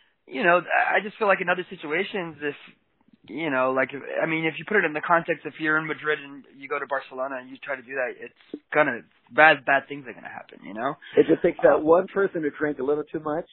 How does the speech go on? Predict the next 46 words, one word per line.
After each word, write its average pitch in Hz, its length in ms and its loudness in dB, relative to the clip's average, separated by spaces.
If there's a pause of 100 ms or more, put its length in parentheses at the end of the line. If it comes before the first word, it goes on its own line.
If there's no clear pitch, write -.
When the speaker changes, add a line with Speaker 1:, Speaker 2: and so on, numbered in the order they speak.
Speaker 1:
Of 127 180 -2
course, 139 280 4
Speaker 2:
to 131 80 0
Speaker 1:
man. 117 180 -14 (180)
Of 110 120 -16
course. 139 240 -6
Speaker 2:
set 147 160 6
it 139 80 0
off. 117 200 -2 (640)
Speaker 1:
Yeah. 123 320 4 (560)
So, 175 460 8 (360)
do 165 80 -12
you 202 180 -4
think 262 200 -2
it, 233 100 -8 (160)
it 170 280 0 (120)
kinda 185 160 2
comes 190 220 -4 (100)
down 156 320 4 (140)
to 151 420 -6 (480)
the 143 140 -6 (160)
team, 254 400 0 (120)
or 160 260 0
do 160 100 -14
you 170 100 -12
think 185 140 -6
M 160 160 0
L 151 140 2
S 147 120 4 (920)
should 135 180 -6
work 190 200 2
with 226 100 -2
the 214 80 -12
teams? 233 300 -2
Or, 156 200 2
I, 165 260 0 (120)
to 196 40 -8
me, 240 220 0
I 208 120 4
feel 220 120 2
like 190 160 6
M 180 100 2
L 170 100 2
S 165 120 2
should 165 140 -8
have 151 440 8